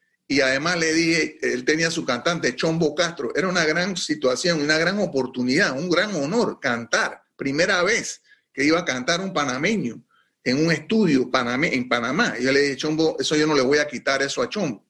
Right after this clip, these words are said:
esa, esa oportunidad a Castro". Y entonces la cuestión es que me dijo, "Por favor, vente porque queremos que la cosa suene bien, haz coro". Pues, y le dije, "Ok,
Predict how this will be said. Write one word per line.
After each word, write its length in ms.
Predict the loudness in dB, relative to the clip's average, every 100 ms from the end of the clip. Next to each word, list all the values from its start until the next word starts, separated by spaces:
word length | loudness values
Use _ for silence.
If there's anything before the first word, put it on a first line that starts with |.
| _
esa, 240 | -6 -4 -4
esa 180 | -2 -2
oportunidad 600 | -2 -6 -4 0 -2 -2
a 120 | -6
Castro". 340 | -4 -4 -6 _ _ -20 -20 -20 -20 -4
Y 80 | 0
entonces 360 | 0 2 0 0
la 160 | -2
cuestión 280 | 0 0 0
es 80 | 2
que 220 | 0 -2 -2
me 120 | 0
dijo, 220 | 2 0
"Por 120 | 0
favor, 300 | 2 4 4
vente 340 | 2 0 0 2
porque 240 | 2 0
queremos 300 | 0 0 0
que 80 | 0
la 100 | 0
cosa 200 | 0 0
suene 300 | 0 2 2
bien, 360 | 2 0 -2 -4
haz 160 | -6 0
coro". 320 | 2 2 0
Pues, 200 | -2 0
y 20 |
le 140 | 2 2
dije, 120 | 2
"Ok, 180 | 2